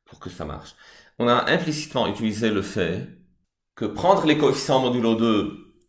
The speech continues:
puis prendre le déterminant, ça revient, ça sera, ça donnera la même réponse que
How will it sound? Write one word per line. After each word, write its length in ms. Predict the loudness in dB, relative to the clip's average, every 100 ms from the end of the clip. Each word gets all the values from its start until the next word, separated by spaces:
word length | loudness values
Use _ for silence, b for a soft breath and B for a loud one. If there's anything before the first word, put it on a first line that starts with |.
| _ _
puis 220 | 0 2
prendre 340 | 6 6 6 4
le 120 | 0
déterminant, 600 | 0 -2 -2 -4 -2 -2
ça 160 | 0
revient, 360 | 4 4 6 4
ça 0 |
sera, 380 | 2 -6 -4 -4
ça 160 | 2 4
donnera 260 | 6 6
la 80 | 6
même 160 | 6 4
réponse 640 | 2 -2 -2 -2 -2 -4
que 420 | -4 -2 -4 -6